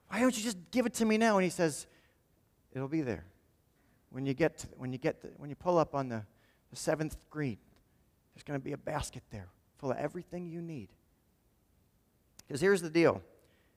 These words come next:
I gathered all that stuff at the first hole, and you know what I had to do? I had to carry it with me. Sometimes we're trying to carry stuff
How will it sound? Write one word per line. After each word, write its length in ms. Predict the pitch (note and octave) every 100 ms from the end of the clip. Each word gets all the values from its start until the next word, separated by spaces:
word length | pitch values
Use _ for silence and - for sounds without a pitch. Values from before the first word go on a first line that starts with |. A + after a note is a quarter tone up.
| _ _ _ -
I 160 | F3
gathered 420 | D#3+ D#3 E3 F#3
all 160 | E3+ E3+
that 180 | F3 E3+
stuff 280 | - E3+ F3
at 80 |
the 80 | C#3+
first 300 | - D#3+ -
hole, 240 | D#3+ F#3 E3+
and 80 |
you 60 | C#3+
know 60 | D#3+
what 80 |
I 40 | D#3+
had 160 | D#3+
to 60 | D#3
do? 120 | E3
I 40 | D3+
had 100 | C#3+
to 80 |
carry 240 | C3 F#3 F#3
it 80 | C#3
with 160 | B2
me. 200 | B2 G2 - _ _ _ _ _ _ _ _ _ _ _ _ _ _ _ _ _ _ _ _ _ _
Sometimes 500 | - F#3 G3+ F3+ D3
we're 100 | C#3+
trying 300 | E3 F3+ D#3
to 60 | D3
carry 420 | - E3 E3+ E3+
stuff 580 | C#3+ - B2 - - -